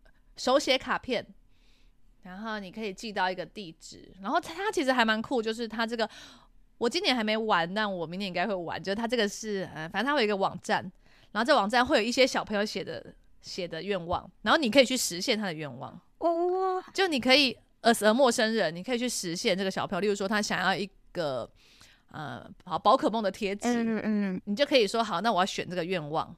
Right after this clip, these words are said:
Speaker 1: 然后你就可以把那个
Speaker 2: 哎。
Speaker 1: 礼物寄给那个小朋友。
Speaker 2: 哦，还蛮好玩的。
Speaker 1: 对，我，我觉得很好玩。然后因为最早，我记得最早是回信，就是写信给圣诞老-，老人，然后圣诞老人可能会就是回信给你。
Speaker 2: 对。
Speaker 1: 但是后来就是因为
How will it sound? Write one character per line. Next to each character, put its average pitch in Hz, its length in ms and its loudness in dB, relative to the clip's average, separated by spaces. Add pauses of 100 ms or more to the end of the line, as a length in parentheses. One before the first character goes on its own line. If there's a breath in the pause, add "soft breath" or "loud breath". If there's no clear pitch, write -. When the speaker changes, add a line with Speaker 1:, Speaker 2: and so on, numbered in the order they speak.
(140)
Speaker 1:
然 160 100 -8
后 170 60 -4
你 170 60 -8
就 175 100 -6
可 180 140 -10
以 147 100 -6
把 - 240 -10
那 240 80 0
个 233 80 2
Speaker 2:
哎。 214 580 -4
Speaker 1:
礼 180 160 -4
物 240 100 -2
寄 277 200 -4
给 180 120 -6
那 175 80 -8
个 175 100 -4
小 131 160 -8
朋 - 180 -18
友。 110 260 -12
Speaker 2:
哦， 339 760 -2
还 233 200 -4
蛮 269 160 0
好 320 160 -2
玩 208 300 0
的。 202 420 -4
Speaker 1:
对， 392 180 -2
我， 302 240 -10
我 269 80 -12
觉 311 120 -8
得 440 100 -2
很 359 180 -2
好 320 180 4
玩。 240 200 4
然 262 80 4
后 - 80 0 (120)
因 359 100 -2
为 403 120 0 (120)
最 370 160 2
早， 170 240 0
我 170 80 -2
记 294 100 -6
得 269 60 0
最 254 140 -2
早 147 160 -4
是 - 120 -6
回 165 300 -8
信， - 260 -8 (360 soft breath)
就 262 100 -8
是 262 40 -4
写 - 120 -4
信 226 140 -2
给 202 40 -4
圣 214 100 -2
诞 190 220 0
老-， 101 160 -8
老 143 180 -6
人， 139 400 -10 (360)
然 160 120 -8
后 180 80 -2
圣 196 60 -8
诞 202 100 -2
老 160 120 0
人 147 100 -6
可 180 80 -14
能 151 140 -10
会 180 200 2
就 170 120 -10
是 180 160 -8
回 156 200 -6
信 185 200 -10
给 143 140 -6
你。 151 80 -10
Speaker 2:
对。 143 60 -12
Speaker 1:
但 196 120 -2
是 247 100 -2
后 240 200 4
来 190 100 6
就 220 100 0
是 233 140 -6
因 262 120 -4
为 285 80 0